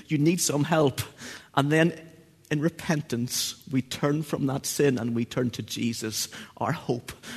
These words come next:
the one who sacrificed himself for us. And as we give our life to him,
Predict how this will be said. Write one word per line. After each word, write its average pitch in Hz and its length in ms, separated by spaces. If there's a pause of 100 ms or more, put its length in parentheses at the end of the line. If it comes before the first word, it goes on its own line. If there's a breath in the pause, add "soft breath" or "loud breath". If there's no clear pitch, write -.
(140 loud breath)
the 127 80
one 139 160
who 131 160
sacrificed - 760
himself 120 380
for - 220
us. - 360 (880 loud breath)
And 139 100
as 123 100
we 139 140
give 127 240
our 123 100
life 123 400
to 120 120
him, 113 400